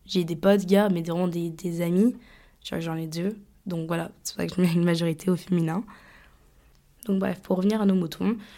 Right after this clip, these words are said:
je te dis pas de fuir l'amitié tout de suite, mais c'est pas pour autant que tu dois rester dans cet état comme ça. Et vraiment, c'est un conseil auquel je me donnerais à surtout moi du, moi du collège, dans le sens où c'est pas parce que t'es dans un groupe d'amitié et que t'es pas bien et que t'as pas envie de fuir parce que t'as pas envie de manger toute seule, et je le conçois totalement.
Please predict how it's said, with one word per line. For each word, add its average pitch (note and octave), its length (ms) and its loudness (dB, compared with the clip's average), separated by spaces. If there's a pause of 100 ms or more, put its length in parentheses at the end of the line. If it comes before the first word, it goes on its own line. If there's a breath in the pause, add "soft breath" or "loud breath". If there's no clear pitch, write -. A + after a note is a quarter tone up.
(160 loud breath)
je - 100 -14
te - 100 -8
dis F#3 120 -2
pas C4 100 6
de C#4+ 80 0
fuir A#3+ 320 2
l'amitié F#3+ 460 2
tout - 160 -12
de - 40 -12
suite, A#3 340 0
mais F#3+ 100 2
c'est F#3+ 160 0
pas G#3+ 100 6
pour A3 120 2
autant G#3+ 140 2
que A3 100 0
tu G3+ 80 -8
dois F3+ 120 2
rester F#3 340 -2
dans F#3+ 120 0
cet - 180 -10
état F3+ 180 0
comme F3 160 -2
ça. G#3 160 2
Et F3+ 80 4
vraiment, E3+ 240 2
c'est - 200 2
un E3 60 -2
conseil F#3 380 0
auquel F#3+ 260 0
je F3 100 -2
me D#3+ 80 0
donnerais E3 320 -2
à E3 80 -4
surtout - 260 -6
moi E3+ 140 0
du, D#3+ 340 -8 (520 soft breath)
moi F#3+ 100 6
du D#3+ 120 0
collège, F#3 440 2
dans E3+ 100 -6
le D#3 80 -6
sens F#3+ 320 0
où - 40 -20
c'est - 160 -10
pas F3 80 2
parce F#3 140 2
que F3 120 -4
t'es D#3 100 -6
dans F3+ 180 0
un F3 40 0
groupe E3 160 -6
d'amitié E3 400 -2
et F3+ 40 2
que F#3 40 -18
t'es F3 100 -10
pas F3 140 -2
bien F3 180 -2
et E3 40 -6
que - 60 -12
t'as - 80 -6
pas F3 120 -4
envie F3+ 100 2
de F3 60 -4
fuir F#3+ 160 -4
parce - 80 -10
que - 80 -14
t'as - 100 -4
pas E3+ 140 -2
envie F3+ 100 4
de F#3 40 4
manger F3+ 200 2
toute F#3 200 -8
seule, F#3 220 2
et E3+ 140 -4
je - 120 -14 (100)
le F3 80 -8
conçois - 400 -6
totalement. F3+ 500 0